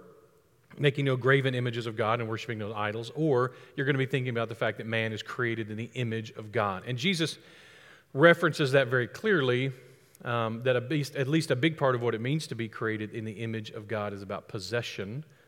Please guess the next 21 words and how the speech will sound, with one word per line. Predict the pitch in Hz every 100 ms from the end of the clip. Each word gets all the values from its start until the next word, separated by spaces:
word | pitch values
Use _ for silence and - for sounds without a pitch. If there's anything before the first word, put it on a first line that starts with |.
| _
the | -
fact | - 110 -
that | 107 - - - _ -
this | 123 -
image | 131 123 107
belongs | 117 117 110 -
to | 107
Caesar. | - 160 131 107 113 139 - - _ _ _ _ _ _ -
How | 135
do | 135
you | 127
know? | 127 139
Because | 160 127 123 113
it |
has | 113 110
the | 117
image | 113 117
of | 123
Caesar | - 175 151 117 113
on | 104 98
it. | 92